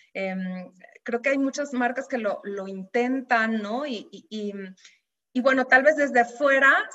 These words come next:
se ve, se ve una tarea, eh, como, como bastante social. ¿Cómo se vive este trabajo con artesanos desde, desde tu experiencia?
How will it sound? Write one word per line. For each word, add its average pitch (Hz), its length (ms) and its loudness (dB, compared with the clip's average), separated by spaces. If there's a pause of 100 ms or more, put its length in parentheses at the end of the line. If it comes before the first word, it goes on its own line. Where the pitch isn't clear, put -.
se 240 160 0
ve, 226 340 6
se 233 100 0
ve 233 120 2
una 262 320 -2
tarea, 233 920 4
eh, 185 560 -8
como, 214 340 -4
como 214 200 -4
bastante 226 460 -4
social. 247 720 -2
¿Cómo 277 240 -8
se 285 220 -4
vive 233 460 -2
este 226 380 -4 (300)
trabajo 208 560 -2
con 196 320 -8 (260)
artesanos 208 760 -4
desde, 185 480 -8 (260)
desde 196 220 -4
tu 202 120 -12
experiencia? 208 840 -4